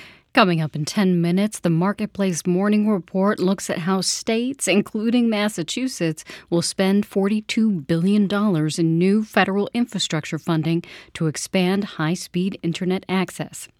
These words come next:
Cloudy and windy today with showers and thunderstorms possible. We'll have temperatures around eighty. Tonight it drops to the upper sixties and there's a chance of more rain.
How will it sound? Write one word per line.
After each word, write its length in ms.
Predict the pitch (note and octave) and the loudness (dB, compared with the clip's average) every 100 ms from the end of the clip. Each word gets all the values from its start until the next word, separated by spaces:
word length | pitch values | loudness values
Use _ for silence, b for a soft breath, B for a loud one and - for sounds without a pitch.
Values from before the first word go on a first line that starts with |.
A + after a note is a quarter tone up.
| _ B B B - | _ B B B -2
Cloudy 420 | F#3+ E3+ D#3+ F3+ | 2 2 4 4
and 160 | F#3 E3+ | 4 4
windy 300 | G3 F3 D#3 | 2 2 0
today 320 | E3 E3+ F3 | 0 2 2
with 160 | F3 | 0
showers 420 | - G3 F#3 G3 F#3+ | 0 2 2 2 2
and 160 | F3 | 0
thunderstorms 680 | - G#3 A3 G#3+ E3+ E3 E3 | 2 0 2 0 0 2 0
possible. 600 | - E3 D#3+ E3 F3 F#3 | -2 -2 -2 -4 -2 0
We'll 120 | F3+ | 0
have 220 | D3+ E3+ - | 0 -2 -2
temperatures 500 | G#3 F#3+ F#3+ F3+ E3 | -4 -4 -4 -4 -2
around 280 | E3 E3+ - | 0 0 0
eighty. 420 | G3+ A#3+ F3 D#3 B B B | -2 0 0 -2 B B B
Tonight 320 | - G3+ G#3 | 0 2 4
it 80 | G#3 | 2
drops 300 | G3+ G#3 G#3+ | 2 0 0
to 100 | - | -2
the 100 | F#3 | 0
upper 260 | G3 G3+ G3 | 0 0 -2
sixties 880 | - A#3+ B3+ - B3+ B3 C4 C4+ - | 0 -2 -2 -2 0 2 2 0 2
and 340 | G3 F#3 G#3+ | 4 4 4
there's 200 | G3+ E3 | 2 2
a 60 | E3 | 0
chance 360 | - G3 F3+ F3 | -2 -2 -2 -4
of 140 | C#3+ | -2
more 240 | D#3+ F#3 | 0 0
rain. 480 | D#3+ D#3 G3+ F3 D#3+ | 0 0 2 2 0